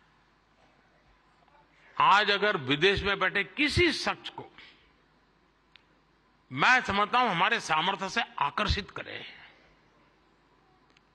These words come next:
उनको लाने की दिशा में हमारा काम हो,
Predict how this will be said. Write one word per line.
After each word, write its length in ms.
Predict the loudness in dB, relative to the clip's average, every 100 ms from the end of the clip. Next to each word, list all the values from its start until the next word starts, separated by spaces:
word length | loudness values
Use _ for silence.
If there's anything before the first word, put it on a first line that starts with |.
| -14
उनको 260 | -8 -4
लाने 380 | 0 0 2 2
की 160 | 0 -4 -10 -20 -20 -20
दिशा 460 | -20 -16 -12 -8 -4
में 100 | -2
हमारा 240 | -2 -2
काम 340 | -4 -2 -2 -2
हो, 300 | -10 -18